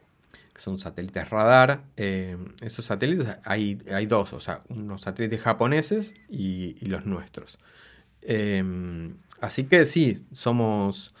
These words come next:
somos muy buenos, eh, efectivamente somos muy buenos y, y para hacer cosas muy complejas, eh, por ejemplo, los sacom uno A y uno B son satélites como de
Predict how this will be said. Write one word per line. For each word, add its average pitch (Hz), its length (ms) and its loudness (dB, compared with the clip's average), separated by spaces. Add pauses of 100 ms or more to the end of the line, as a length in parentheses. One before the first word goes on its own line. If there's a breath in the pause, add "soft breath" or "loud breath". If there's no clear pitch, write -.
(340 loud breath)
somos 127 240 -2
muy 156 180 4
buenos, 143 300 2 (240)
eh, 101 380 -10
efectivamente 135 680 6
somos 110 340 0
muy 120 240 2
buenos 139 500 4
y, 98 440 0
y 104 260 -4 (1160 loud breath)
para 113 140 2
hacer 170 280 4 (400)
cosas 156 400 4
muy 147 460 6
complejas, 127 600 2
eh, 110 500 -6 (140)
por 101 100 0
ejemplo, 101 240 0
los 95 80 -2
sacom 135 380 2
uno 127 180 4
A 135 80 4
y 135 60 4
uno 139 120 4
B 190 280 6
son 127 180 -4
satélites 131 440 -2
como 90 220 -6
de 67 100 -8